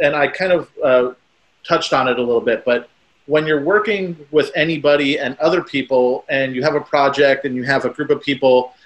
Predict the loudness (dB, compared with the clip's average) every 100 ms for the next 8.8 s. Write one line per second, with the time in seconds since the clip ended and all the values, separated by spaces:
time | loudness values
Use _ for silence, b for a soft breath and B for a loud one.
0 | B -4 0 2 2 0 -6 -16 _ -2
1 | 0 2 0 0 -2 0 0 0 -6 -2
2 | 0 0 -2 -2 0 2 4 4 2 -2
3 | _ _ _ 0 2 2 0 -6 -8 0
4 | 2 4 2 0 -2 -4 -2 0 2 2
5 | 2 0 -2 b b b _ -2 0 -4
6 | -2 -2 0 0 2 2 2 -2 2 4
7 | 4 2 0 0 -2 -4 -4 -4 -6 -6
8 | -4 -4 0 0 0 -2 -2 -4